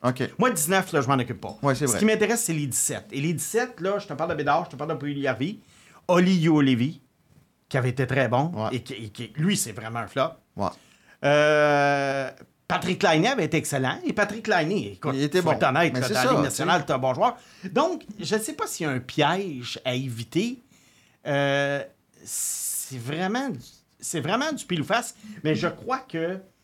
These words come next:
Speaker 2: s'il y a un piège à éviter, là, parce que je sais que tu veux
Speaker 1: Ouais.
Speaker 2: que je me mouille, puis c'est sûr que
Speaker 1: Non,
Speaker 2: j'essaie
Speaker 1: non, non, non, non, je
Speaker 2: non,
Speaker 1: veux
Speaker 2: non, non, mais j'essaie de me trouver des
Speaker 1: Ouais.
Speaker 2: moi aussi, je
Speaker 1: Mais
Speaker 2: veux
Speaker 1: je vais te le dire,
Speaker 2: m'améliorer,
Speaker 1: moi, je vais
Speaker 2: là.
Speaker 1: t'aider, moi.
Speaker 2: Ouais, moi, je vais m'améliorer aussi.
Speaker 1: L'aspect psychologique qu'on ne maîtrise pas.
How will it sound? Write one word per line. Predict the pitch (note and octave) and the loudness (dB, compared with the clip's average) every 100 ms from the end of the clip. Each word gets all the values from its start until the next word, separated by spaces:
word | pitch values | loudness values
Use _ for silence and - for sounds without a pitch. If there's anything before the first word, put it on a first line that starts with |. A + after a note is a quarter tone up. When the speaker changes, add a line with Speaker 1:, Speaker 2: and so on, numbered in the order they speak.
| - | -14
Speaker 2:
s'il | - - | -8 0
y | A#3+ | 2
a | |
un | |
piège | - A3 F3+ | 4 2 4
à | |
éviter, | D#3 B2 - A3+ | 2 0 -4 -4
là, | G#3 | -2
parce | C3+ | -2
que | - | -2
je | A#2+ C#3 | -2 -2
sais | - | -4
que | F#3+ | -8
tu | - | -2
veux | A2+ | 0
Speaker 1:
Ouais. | |
Speaker 2:
que | A#2+ | 2
je | |
me | C3+ | 2
mouille, | C3+ F#3+ F3+ | 4 2 0
puis | - | -6
c'est | - | -6
sûr | B2 G3+ G3+ | -2 0 0
que | - | 2
Speaker 1:
Non, | E3 | 2
Speaker 2:
j'essaie | G#3 A#3 | 2 2
Speaker 1:
non, | A#3+ | 2
non, | A#3+ | 2
non, | |
non, | A3+ G#3 | 2 2
je | C#3 | 4
Speaker 2:
non, | G3 A3 | 4 4
Speaker 1:
veux | |
Speaker 2:
non, | G3+ G#3+ | 4 4
non, | A#3+ | 4
mais | F#3+ | 4
j'essaie | D#3 F3+ A3 | 0 -2 -2
de | G#3 | -2
me | D#3+ | -2
trouver | D#3+ D3+ D#3+ G3 | -2 0 0 0
des | C#3+ B2+ | 0 0
Speaker 1:
Ouais. | B2 B2+ - - - | 0 -2 -6 -18 0
Speaker 2:
moi | F3+ | 2
aussi, | A3 - - | 4 2 0
je | - | 2
Speaker 1:
Mais | D#3+ | 4
Speaker 2:
veux | |
Speaker 1:
je | F3 | 4
vais | E3 | 4
te | |
le | E3 | 4
dire, | D3+ G#3 | 4 4
Speaker 2:
m'améliorer, | G3+ | 4
Speaker 1:
moi, | F#3+ | 4
je | D#3 | 4
vais | |
Speaker 2:
là. | C3 | 4
Speaker 1:
t'aider, | D3 C#3+ F#3+ | 4 4 4
moi. | C3+ C3+ - | 2 -2 0
Speaker 2:
Ouais, | D#3+ G3+ | 2 4
moi, | A#3 | 2
je | G#3 | 2
vais | F#3+ | 0
m'améliorer | E3+ E3+ D#3+ D#3 | 2 2 2 2
aussi. | D3 | 4
Speaker 1:
L'aspect | D#3 D#3 C#3+ F3+ | 2 2 2 2
psychologique | G3 - - F#3+ D3+ B2+ C3 - - - _ _ _ _ _ | 2 -4 0 2 2 0 -4 -10 -16 -16 _ _ _ _ _
qu'on | - C#3+ | 0 2
ne | C#3 | 4
maîtrise | C#3 D#3+ F3 E3+ C#3+ B2+ | 2 2 2 0 -4 -4
pas. | - A2+ | -6 -12